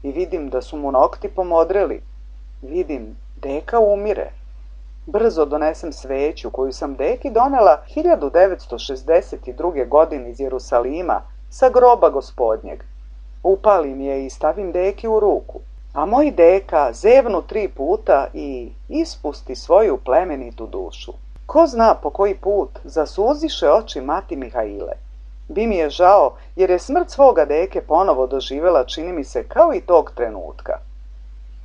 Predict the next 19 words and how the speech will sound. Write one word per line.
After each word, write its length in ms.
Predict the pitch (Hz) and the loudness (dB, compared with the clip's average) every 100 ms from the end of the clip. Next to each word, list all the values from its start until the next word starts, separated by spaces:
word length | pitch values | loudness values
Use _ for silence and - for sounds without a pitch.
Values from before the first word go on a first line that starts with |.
| - - - | -20 -20 -8
I 100 | 240 | 4
dan 220 | 262 320 | 4 6
danas 320 | 294 269 277 277 | 4 4 2 -2
se 100 | 220 | -2
zahvaljujem 500 | 196 214 240 262 165 | 0 2 2 2 4
Gospodu 500 | 170 240 - 156 143 | 4 4 -4 -4 -4
što 180 | - | -6
me 100 | 147 139 | -6 0
posla 420 | 165 196 - 147 | 4 4 2 -2
da 100 | 127 | 0
pomognem 460 | 151 160 170 151 | 0 0 0 -2
našem 360 | 143 170 - 143 | -2 -2 -4 -6
deki 340 | 127 147 160 | -2 -2 -4
u 60 | 170 | -8
poslednjim 600 | - 175 - 349 277 160 | -2 -2 0 -6 -4 -8
trenucima 680 | - 131 127 214 - 175 127 | -6 -8 -6 -8 -8 -8 -6
njegovog 440 | 147 175 147 131 | -4 -2 -2 -6
zemnog 520 | 127 190 226 165 127 | 2 2 4 0 -6
života. 580 | 127 120 98 90 - - | -8 -8 -6 -6 -6 -10